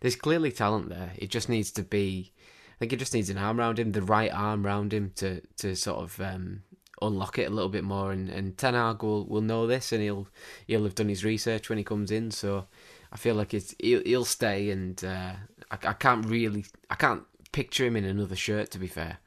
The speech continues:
Um, whether that's, you know, anyone really, I can't see him in,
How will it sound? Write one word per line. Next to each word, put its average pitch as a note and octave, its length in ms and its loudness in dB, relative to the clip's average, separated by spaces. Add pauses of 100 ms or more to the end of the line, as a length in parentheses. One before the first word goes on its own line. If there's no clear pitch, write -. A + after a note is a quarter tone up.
(260)
Um, F2+ 320 -2
whether F#2 240 -4
that's, - 500 -8 (760)
you F#2+ 120 -4
know, E2 120 -8 (640)
anyone G2 440 0
really, F#2+ 260 0
I F2+ 60 2
can't G2 280 -2
see G#2 160 -2
him G#2+ 80 -2
in, G2 200 -2